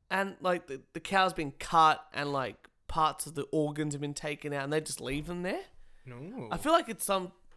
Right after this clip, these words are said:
Speaker 1: sort of, you know, weird thing like that. But it must be some really clever guy just like, "Oh, this is gonna be the greatest prank ever." <laughs> Like, you know, people do this sort, I reckon people do this sort of stuff for a laugh.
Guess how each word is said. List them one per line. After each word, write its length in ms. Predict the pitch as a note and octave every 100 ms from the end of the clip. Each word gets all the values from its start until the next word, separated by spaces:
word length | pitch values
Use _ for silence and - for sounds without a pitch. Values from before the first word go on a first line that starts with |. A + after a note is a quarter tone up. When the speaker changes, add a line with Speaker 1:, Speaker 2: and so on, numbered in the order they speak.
| -
Speaker 1:
sort 240 | - G3
of, 180 | E3 D3+
you 100 | D#3
know, 140 | D3 A2
weird 340 | C#3 D#3+ D3+
thing 160 | D3+ C#3+
like 220 | C#3+ C3+
that. 200 | D#3 C#3+ - - -
But 120 | - A#3+
it 40 |
must 220 | A#3+ D4+
be 80 | D#4+
some 260 | - G#3 F#3+
really 220 | G3+ G3
clever 420 | - F3+ E3+ D#3
guy 580 | C3+ C3+ C3 B2 B2 C3 -
just 220 | - D#3+
like, 180 | D3 C3+
"Oh, 240 | A#2+ D2 E2
this 80 | C3+
is 80 | -
gonna 140 | D3+
be 100 | C#3
the 80 | B2
greatest 760 | B2+ C3 B2 A#2+ A#2+ - -
prank 380 | - B2 G#2 -
ever." 340 | - - G#1+ - _ _ _
<laughs> 920 | - - - - - _ - _ -
Like, 400 | - D#4+ D4 - -
you 160 | -
know, 280 | F4 E4 D#4+
people 260 | - F#4+ A#4+
do 220 | - E4 E4
this 160 | C#4
sort, 160 | C#4 B3+
I 100 | G#3
reckon 220 | C4+ E4+ C#4+
people 240 | C4 A3
do 100 | G#3+
this 140 | F#3+
sort 120 | F#3 E3+
of 60 |
stuff 220 | D#3 D3+
for 80 | -
a 60 | C3+
laugh. 580 | B2 A#2 - G#3+ -